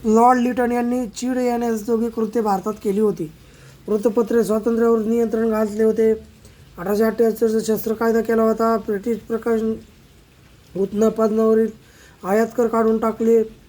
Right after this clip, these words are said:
भारतीय नागरिक सेवेत प्रवेश करण्याचे वय कमी करणे, हे सगळे कृत्ये लॉर्ड लिटन यांनी केले होते.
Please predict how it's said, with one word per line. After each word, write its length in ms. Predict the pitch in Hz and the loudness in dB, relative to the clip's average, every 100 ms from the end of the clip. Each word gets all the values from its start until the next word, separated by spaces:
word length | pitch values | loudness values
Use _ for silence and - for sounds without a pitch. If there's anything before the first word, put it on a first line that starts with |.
| - | -12
भारतीय 360 | 156 160 175 226 | -8 -6 0 0
नागरिक 340 | 226 220 226 | 2 0 -2
सेवेत 220 | 185 214 | 0 0
प्रवेश 320 | 220 226 226 220 | 0 0 0 0
करण्याचे 380 | 220 214 208 | -4 -2 0
वय 160 | 220 220 | 2 2
कमी 260 | 220 226 220 | 2 0 0
करणे, 360 | 226 220 226 220 - - - - - - - | -2 0 0 -2 -8 -20 -20 -20 -20 -14 -10
हे 100 | 220 | 0
सगळे 340 | 233 240 240 240 - - - - - - - - - - - - - - - - - - - - - - - | 2 2 0 -2 -14 -20 -20 -20 -20 -20 -20 -20 -20 -20 -20 -20 -20 -20 -20 -20 -20 -20 -20 -14 -12 -12 -4
कृत्ये 400 | - 233 - 254 269 - - - - _ | 0 0 4 4 4 -4 -20 -20 -20 _
लॉर्ड 280 | 220 226 240 | 0 2 2
लिटन 300 | 240 226 233 | 0 2 2
यांनी 220 | 226 214 | 2 0
केले 220 | 208 190 | -2 -2
होते. 180 | 175 147 | -2 -6